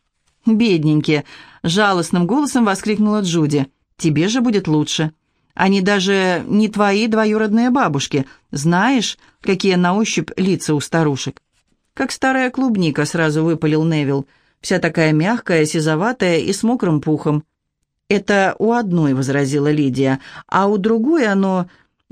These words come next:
Это всё равно, что целовать огромную собачью галету, такую твёрдую, жёсткую и всю в дырочках». «Ну, довольно, Лидия», — снова сказала Эллен. «Ну, почему всегда достаётся мне, а Невиллу никогда?»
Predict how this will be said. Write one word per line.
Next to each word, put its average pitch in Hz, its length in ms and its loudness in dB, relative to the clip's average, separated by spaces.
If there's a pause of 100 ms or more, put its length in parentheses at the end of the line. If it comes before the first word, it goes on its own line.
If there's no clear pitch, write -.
(240)
Это 254 200 0
всё 262 160 0
равно, 247 220 2
что 233 160 -2
целовать 233 520 -2
огромную 208 680 2
собачью 226 560 0
галету, 202 600 0 (360)
такую 202 360 0
твёрдую, 180 680 0
жёсткую 180 580 0
и - 80 -2
всю 226 220 -2
в 202 60 -2
дырочках». 147 640 -2 (540)
«Ну, 147 160 0
довольно, 147 640 0
Лидия», — 139 500 0 (200)
снова 151 340 0
сказала 147 560 0
Эллен. 143 460 -2 (800)
«Ну, 453 120 -4
почему 359 320 0
всегда 185 320 0
достаётся 170 560 -2
мне, 170 320 0 (120)
а 226 120 2
Невиллу 247 340 2
никогда?» 180 640 -2